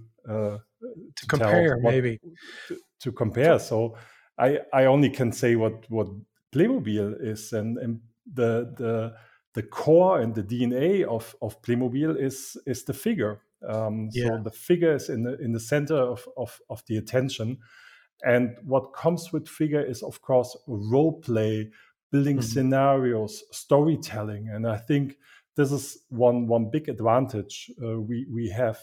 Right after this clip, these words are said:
Speaker 1: here. And, and I think there's, there's no big competition because it's, it's a different field. We, we can use
Speaker 2: Yeah.
Speaker 1: Lego and, and Playmobil, and maybe both fit, fit together in one, one room.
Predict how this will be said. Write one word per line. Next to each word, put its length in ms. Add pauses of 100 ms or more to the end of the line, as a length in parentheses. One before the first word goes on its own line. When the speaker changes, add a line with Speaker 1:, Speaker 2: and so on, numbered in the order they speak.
(300)
Speaker 1:
here. 340
And, 300
and 300 (140)
I 80
think 500 (320)
there's, 280 (100)
there's 260
no 100
big 320 (420)
competition 640
because 540
it's, 220 (160)
it's 200
a 40
different 380
field. 500 (140)
We, 260
we 100
can 260
use 320
Speaker 2:
Yeah. 180
Speaker 1:
Lego 280 (360)
and, 280
and 160
Playmobil, 420
and 140
maybe 460 (120)
both 320 (120)
fit, 260 (160)
fit 240
together 360
in 100
one, 300
one 220
room. 260